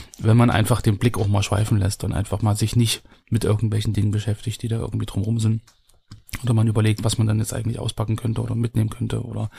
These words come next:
fotografieren könnte oder was auch immer. So einfach so dieses Loslassen und das Gucken ringsrum und das wirklich mal bewusst wahrnehmen der Umgebung.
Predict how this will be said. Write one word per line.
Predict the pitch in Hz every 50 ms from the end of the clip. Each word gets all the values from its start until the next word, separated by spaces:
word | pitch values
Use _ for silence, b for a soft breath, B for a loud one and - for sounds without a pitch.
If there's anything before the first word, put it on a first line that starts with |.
| B B B B B B B B B B B
fotografieren | - - - 113 110 120 101 123 131 123
könnte | 120 120 120 120 110 113 107
oder | 78 87 113 104
was | 113 113 117
auch | 104 101
immer. | 101 120 117 113
So | 110 107 -
einfach | - 95 104 107 107
so | 107 - 113
dieses | 113 113 107 107 -
Loslassen | 110 117 131 147 147 - 110 107 120 120 - 131
und | 107 90 107 110
das | - -
Gucken | - - - 147 - - - 117 107 101 107 107
ringsrum | - 110 113 110 - - 113 107 110 107
und | 104 101
das | 104 - -
wirklich | 113 117 113 -
mal | 117 110
bewusst | 104 107 104 113 123 - - -
wahrnehmen | 101 110 113 117 117
der | 110 113 104
Umgebung. | 104 110 107 110 117 113 113 107 104 104